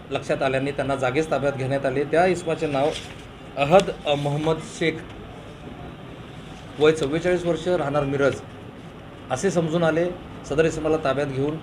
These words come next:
त्याच्याविरोधात सांगली शहर पोलीस ठाण्याला भारतीय चलनातील नोटांची, नोटांसारख्या बनावट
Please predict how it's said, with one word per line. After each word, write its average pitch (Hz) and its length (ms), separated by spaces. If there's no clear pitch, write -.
त्याच्याविरोधात 156 520
सांगली 139 240
शहर 156 160
पोलीस 135 300
ठाण्याला 127 380
भारतीय 143 320
चलनातील 156 560
नोटांची, 156 580
नोटांसारख्या 151 640
बनावट 143 440